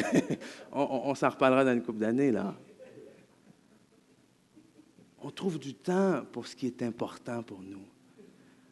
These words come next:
Et pareillement, si Dieu est une priorité pour nous,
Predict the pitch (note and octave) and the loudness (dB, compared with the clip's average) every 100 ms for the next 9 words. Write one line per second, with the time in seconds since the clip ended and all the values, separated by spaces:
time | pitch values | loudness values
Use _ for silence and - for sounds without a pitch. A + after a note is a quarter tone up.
0 | - - _ _ _ _ _ _ _ _ | -20 -20 _ _ _ _ _ _ _ _
1 | _ _ _ _ _ _ _ - B2 - | _ _ _ _ _ _ _ -12 -10 -6
2 | D3 C#3+ C#3 C#3 D#3 B2+ - - - _ | -6 -4 -4 -2 -2 -2 -8 -16 -20 _
3 | _ _ - - - - _ _ _ _ | _ _ -20 -20 -20 -20 _ _ _ _
4 | - - A#2 A2+ D#3+ D#3+ D#3+ A#2+ - C3 | -18 -12 -10 0 4 4 4 0 -2 -2
5 | B2 A2 G#2 - F#3 F3+ A2 G2+ F#2+ F#2+ | 0 0 -2 -2 -2 0 -4 -4 -6 -8